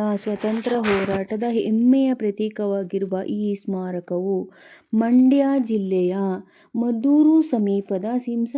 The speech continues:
ನದಿಯ ತೀರದಲ್ಲಿ ಶಿವಪುರ ಗ್ರಾಮದಲ್ಲಿ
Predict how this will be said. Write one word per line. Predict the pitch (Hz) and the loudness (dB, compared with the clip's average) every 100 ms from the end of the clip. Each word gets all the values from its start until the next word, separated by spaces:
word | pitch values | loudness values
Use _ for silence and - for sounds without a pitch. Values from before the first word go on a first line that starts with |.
| 285 | 2
ನದಿಯ | 277 254 269 262 | 2 2 0 -2
ತೀರದಲ್ಲಿ | 233 214 196 185 185 185 196 254 | -2 -2 -2 -4 -4 -4 -2 -2
ಶಿವಪುರ | 247 226 233 247 262 262 | -2 -6 -6 -6 -4 -4
ಗ್ರಾಮದಲ್ಲಿ | 226 202 196 190 180 180 | -4 -4 -4 -4 -4 -2